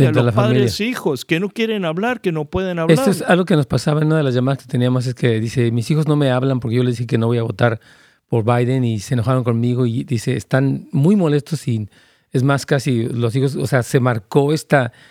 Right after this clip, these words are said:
Speaker 1: separación contra ella. Me dice, "Pastor, no sé qué hacer".
Speaker 2: <laughs>
Speaker 1: Y, y, y decía Tracy Bickle, esta hermana, decía, "Es que no, hermano, no podemos per-,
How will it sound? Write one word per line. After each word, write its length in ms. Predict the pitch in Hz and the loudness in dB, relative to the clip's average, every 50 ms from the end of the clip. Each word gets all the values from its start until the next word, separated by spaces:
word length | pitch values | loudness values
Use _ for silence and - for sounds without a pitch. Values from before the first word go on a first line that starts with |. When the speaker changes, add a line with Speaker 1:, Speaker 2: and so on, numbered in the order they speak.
| _ _ | _ _
Speaker 1:
separación 580 | - - 135 113 107 120 117 110 - 135 127 120 | -4 -2 0 0 2 0 0 0 0 -2 -2 0
contra 280 | 139 127 117 123 123 | 0 0 2 2 2
ella. 100 | 131 127 | 2 2
Me 100 | 127 127 | 0 0
dice, 120 | 120 - 131 | -2 -2 -2
"Pastor, 260 | 127 120 - 151 143 | -2 -2 0 0 0
no 80 | 151 | 0
sé 140 | 127 160 143 | 0 -2 -2
qué 120 | 127 147 143 | 0 0 -2
hacer". 260 | 131 - 156 170 160 | 0 2 2 2 2
Speaker 2:
<laughs> 340 | 120 - 101 95 107 113 - - - _ _ _ - | 2 -2 -6 -8 -10 -12 -14 -18 -20 _ _ _ 0
Speaker 1:
Y, 180 | 143 135 135 - - 151 | 2 2 2 2 0 0
y, 180 | 139 135 - 156 | -2 0 0 -2
y 160 | 160 - 156 135 | 0 0 2 0
decía 280 | 131 123 - 151 143 | 0 2 2 2 2
Tracy 260 | - 147 143 127 131 | 2 2 0 2 0
Bickle, 360 | 123 117 139 127 - 127 113 117 | 0 0 0 0 0 0 0 0
esta 160 | - - 135 | 0 -2 0
hermana, 260 | 120 120 120 123 123 | 0 2 2 2 2
decía, 200 | 117 104 - 135 | 0 0 0 -2
"Es 80 | 120 - | -2 0
que 100 | - 139 | 0 0
no, 100 | 135 143 | 2 2
hermano, 200 | 151 139 131 123 127 | 2 2 0 0 0
no 100 | 143 143 | 0 2
podemos 180 | 147 156 160 - | 2 0 0 0
per-, 200 | - 160 151 | -2 -6 -8